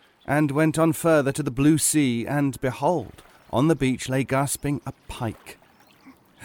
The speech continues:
"Alas, Tsarevich Ivan," sighed the pike, "have pity on me, and cast me into the sea." And he cast it into the sea, and went along the shore.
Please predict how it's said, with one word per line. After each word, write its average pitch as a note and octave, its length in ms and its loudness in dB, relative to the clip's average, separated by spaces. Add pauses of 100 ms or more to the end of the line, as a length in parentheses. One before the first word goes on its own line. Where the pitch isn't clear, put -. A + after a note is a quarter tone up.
(460)
"Alas, A3+ 500 -4 (300)
Tsarevich A3 640 -6
Ivan," B3+ 400 0 (480)
sighed G#2+ 340 -4
the G2+ 80 -8
pike, G#2+ 440 -8 (240)
"have B3 280 -2
pity A3 320 2
on A#3 160 -8
me, A#3+ 220 -4 (300)
and B3 220 -2 (220)
cast - 380 0
me E3 200 -4
into A#3 220 -2
the C#4+ 140 -6
sea." B3+ 460 -2 (2000)
And G#2+ 160 -4
he G2+ 80 -8
cast C3+ 420 -4
it C3 200 -4
into C3 180 -2
the B2+ 140 -8
sea, G#2 460 -4 (100)
and B2+ 180 -2
went D3 220 0
along G#2+ 280 -2
the G#2+ 60 -4
shore. G2+ 460 -10